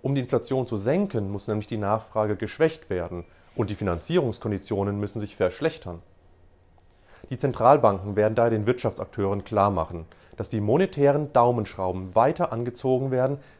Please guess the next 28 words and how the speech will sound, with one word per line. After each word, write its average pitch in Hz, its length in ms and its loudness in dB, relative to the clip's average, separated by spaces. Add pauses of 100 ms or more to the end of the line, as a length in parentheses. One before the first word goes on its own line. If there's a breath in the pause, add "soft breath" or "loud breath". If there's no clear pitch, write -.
(120)
bis 180 320 0
die 139 120 -12
Inflation 113 800 -2 (160)
nachgibt. 92 600 -4 (1040 soft breath)
Es 117 120 -6
bedarf 131 460 6
also 143 220 2
mehr 147 260 0
schlechter 156 500 -2
Nachrichten, 90 600 -6 (160)
damit 98 180 -4
die 113 80 -2
Aktienkurse 104 560 -2
nachhaltig 92 440 -4
steigen 123 420 2
können. 82 300 -12 (1800 soft breath)
Wir 139 160 2
bleiben 139 240 10
daher 143 180 6
sowohl 120 420 2
im 202 120 -2
Aktien- 147 420 -4
als 160 220 4
auch 185 60 2
im 175 80 2
Rentensegment 135 680 -2
taktisch - 460 -4
untergewichtet. 95 800 -2